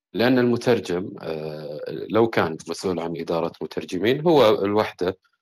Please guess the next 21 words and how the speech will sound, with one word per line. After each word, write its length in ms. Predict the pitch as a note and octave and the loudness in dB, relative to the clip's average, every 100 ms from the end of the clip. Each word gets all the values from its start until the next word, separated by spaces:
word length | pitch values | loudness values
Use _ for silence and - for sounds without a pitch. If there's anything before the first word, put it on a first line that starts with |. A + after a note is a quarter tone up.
| _ _ - | _ _ 0
راح 160 | G2+ | 2
يعرف، 500 | A2 G2 F#2 E2+ - | 2 2 0 -2 -4
آه، 680 | E2+ D#2+ D2+ D2 C2 C#2 - - - | -2 -2 -4 -6 -10 -12 -16 -16 -12
يتعامل 720 | F2+ F2 F2+ F#2 F#2+ F#2 F2+ E2+ | -10 -6 0 0 2 0 -4 -6
من 200 | E2+ E2+ | -6 -4
ناحية 420 | F2+ - F2 F2 F2 | -6 -4 -6 -6 -6
موضوع 340 | F2 F2 F2+ | -4 0 0
المواعيد، 640 | E2 E2 E2 E2 A2 A#2 - _ - - _ - | 0 -4 -6 -2 -2 -2 -8 _ -20 -20 _ -8
متى 220 | F#2 F2+ | -4 -2
لازم 500 | E2+ E2 E2+ E2 D#2+ | 0 -2 -4 -6 -6
المترجم 840 | D#2+ D2 D2 D2+ D#2 F#2 D#2+ E2 | -6 -6 -8 -10 -6 -6 -4 -6
يجي، 360 | F2 F#2 G2 F#2+ | -4 -4 -2 -2
من 140 | F#2 | -4
ناحية 360 | D#2 E2 - D#2+ - | -6 -8 -8 -10 -10
المدة 440 | D#2 F2 G#2+ G2+ | -10 -6 -4 -2
المقبولة 600 | E2 E2 - F2+ F2+ E2+ | -4 -6 -6 -2 0 -2
للمترجم، 800 | D2+ D2+ D#2+ - G2 F#2+ G2 G2+ - _ _ _ | -6 -6 -8 -2 -2 -2 -4 -6 -10 _ _ _
وكل 360 | D#2+ - F2+ F2 | -10 -4 -2 -2
كابينة 520 | - D#2+ F2+ F2 E2+ | -4 -4 -2 -2 -4
وكل 340 | D#2 - F2 | -4 -6 -6
بوث، 360 | E2+ F2 F2 E2+ | -4 -2 -2 -4